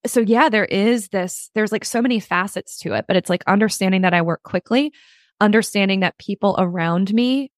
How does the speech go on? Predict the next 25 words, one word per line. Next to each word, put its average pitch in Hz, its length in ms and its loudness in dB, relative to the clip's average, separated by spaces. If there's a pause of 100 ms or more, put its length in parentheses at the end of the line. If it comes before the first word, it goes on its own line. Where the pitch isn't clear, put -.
may 190 180 2
not 175 220 -2
be 185 100 -2
designed 170 480 -4
that 247 200 2
way. 285 340 0
So - 160 -6
when 175 260 -2
I 214 220 0
work 180 300 0
that 165 200 -2
way, - 320 -4
it 185 140 -4
can 180 260 -4
overwhelm 170 640 0
them, 254 440 2
intimidate 202 720 0
them, 208 420 0 (440)
feel 190 200 2
obnoxious, 170 960 -2 (120)
feel 190 140 0
like 180 160 0
a 156 80 -6
fire 208 480 0
hose. 240 580 0